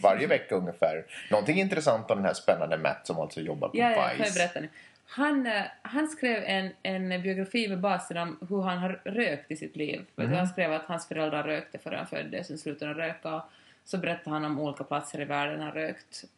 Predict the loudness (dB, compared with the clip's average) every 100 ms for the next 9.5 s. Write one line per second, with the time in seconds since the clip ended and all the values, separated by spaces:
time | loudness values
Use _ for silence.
0 | -2 0 2 0 -2 -4 -6 -6 -2 0
1 | 0 -4 -8 -8 -6 -4 -4 -6 -4 -2
2 | -2 0 -2 -2 -4 -6 -4 -2 2 2
3 | 2 0 0 -2 -4 -2 0 2 2 -2
4 | -6 -10 -20 -20 -20 _ -14 -6 -2 0
5 | 0 0 0 -4 -8 -4 -2 0 -2 -4
6 | -4 0 0 -2 -4 0 0 0 0 0
7 | 0 0 0 2 2 4 4 6 4 4
8 | 2 4 4 4 2 0 4 2 2 -6
9 | -12 -6 -2 2 2